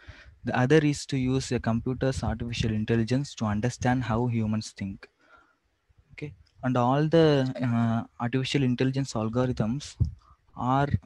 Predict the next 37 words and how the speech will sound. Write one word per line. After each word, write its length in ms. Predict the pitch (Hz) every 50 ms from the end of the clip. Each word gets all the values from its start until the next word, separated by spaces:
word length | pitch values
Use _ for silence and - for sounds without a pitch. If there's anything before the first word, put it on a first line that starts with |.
| - - -
uh, 460 | 127 120 120 120 120 120 120 120 123 - - - - - _ _ - - - - - -
are 160 | - 127 127
working 420 | 127 127 127 135 - - 156 156 151
as 260 | 143 143 139 - -
an, 240 | 151 165 196 185 170 -
our 200 | 127 117 120 117
human 480 | 113 110 113 127 131 139 131 127 117
brain. 320 | 104 110 107 110 107 101 101
Okay, 320 | 104 - 107 104 104 110 117
so 200 | - - 113 110
in, 460 | 107 110 110 113 117 117 117 117 117 - - - - - - - -
in 100 | 123 120
the 100 | 123 123
sub 200 | - - 127 123 127
branches 400 | 139 143 143 147 - 151 143 -
of 160 | 131 123 -
artificial 460 | 120 117 117 - 127 123 - - 131
intelligence, 540 | 123 117 120 127 123 123 123 127 127 123 -
you 100 | 123 120
will 140 | 113 117 117
see 400 | 113 - - 117 120 120 117 117
machine 400 | 113 110 110 - - 120 120 117
learning 400 | 120 117 117 117 120 120 113 117
and 160 | 110 107 104
deep 240 | 104 113 113 117 120
learning. 500 | 117 113 113 110 110 113 113 113 113 - - - - - - - - - - - _ _ _ _
So 120 | - -
in 80 | 151 156
the 80 | 160 147
deep 260 | 139 147 165 175 - -
learning, 500 | 170 170 170 170 170 147 139 143 160 170 - _ _ _ _ _ _ _ _ _ - 120
we 200 | 123 143 147 139
debit 380 | 131 135 131 - 175 190 - -
our, 380 | - 127 120 123 120 113 113 110
uh, 320 | 104 101 98 98 101 117
human 420 | 113 123 123 120 127 123 113 104
brain 280 | 98 101 104 101 101 104